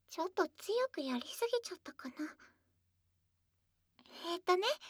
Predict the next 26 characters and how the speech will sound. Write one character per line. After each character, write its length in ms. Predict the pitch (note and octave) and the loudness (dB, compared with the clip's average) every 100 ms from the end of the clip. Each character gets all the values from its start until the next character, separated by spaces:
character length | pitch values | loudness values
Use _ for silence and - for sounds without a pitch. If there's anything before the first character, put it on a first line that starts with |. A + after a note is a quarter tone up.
| - _ - | -20 _ 2
さ 80 | C5 | 2
っ 40 | - | 2
き 100 | F4 | -4
ね、 120 | D#4+ G#4 - - - _ _ _ | 0 0 -2 -14 -20 _ _ _
君 320 | - D#4+ E4+ | -4 -2 0
が 120 | F4 F4+ | 0 2
帰 240 | F#4 F#4+ | 4 4
っ 40 | F#4 | 2
て 160 | D#4 | -4
き 100 | - | -6
た 140 | - D4 | -6 -4
時 280 | C4 - | -6 -6
に、 280 | C#4+ F4+ F4 _ _ _ _ _ _ - | 0 0 0 _ _ _ _ _ _ -12
後 260 | B3 - D#4+ | -8 0 2
ろ 120 | E4 | 2
か 140 | E4 | 0
ら 160 | D#4+ F4 | 0 0
こ 160 | - | 2
の 180 | F4 G4 | 6 6
バ 120 | F#4+ | 6
ッ 100 | A4+ - | 4 4
ト 120 | G#4+ | 8
で 80 | F#4 | 8
思 100 | |
い 0 | |
っ 40 | - | 6